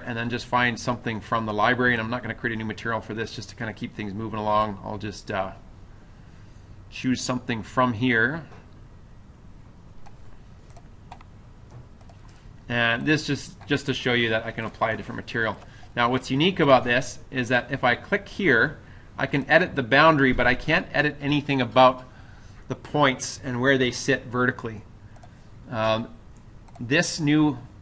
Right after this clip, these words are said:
subregion will just follow the shape of the original topo surface. So if I click here and edit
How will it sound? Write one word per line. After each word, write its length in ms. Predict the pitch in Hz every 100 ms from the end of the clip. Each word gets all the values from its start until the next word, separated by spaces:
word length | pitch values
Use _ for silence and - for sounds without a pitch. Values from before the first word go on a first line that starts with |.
| - - - -
subregion 840 | - - 156 143 151 151 180 196 160 -
will 140 | 127
just 240 | 123 165
follow 340 | - 147 156 156
the 120 | 127
shape 380 | - 143 139 139
of 120 | 117
the 180 | 123 120
original 520 | 117 117 123 120 117
topo 400 | 113 120 110 117
surface. 560 | 104 120 110 113 - - - - - -
So 140 | 127
if 120 | 123
I 100 | 131
click 360 | 123 - 202 -
here 560 | - 196 135 120 175 - - - - - -
and 140 | 123 123
edit 280 | 143 151